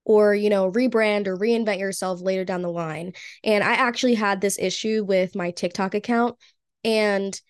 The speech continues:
now I, like, I've been in this internal struggle about whether or not I wanna start scr-, start from scratch or just keep the platform and try and rebrand. I've,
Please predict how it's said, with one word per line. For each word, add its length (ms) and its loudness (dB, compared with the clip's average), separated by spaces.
now 440 2
I, 180 0
like, 480 -2
I've 220 0
been 160 4
in 140 2
this 200 2
internal 540 -2
struggle 500 -2
about 220 -2
whether 160 -2
or 40 -4
not 120 -4
I 60 -4
wanna 160 -8
start 360 0
scr-, 360 -4
start 240 -2
from 100 -2
scratch 480 0
or 80 -4
just 260 -4
keep 220 2
the 80 -6
platform 640 2
and 140 0
try 200 0
and 100 2
rebrand. 460 0
I've, 80 -2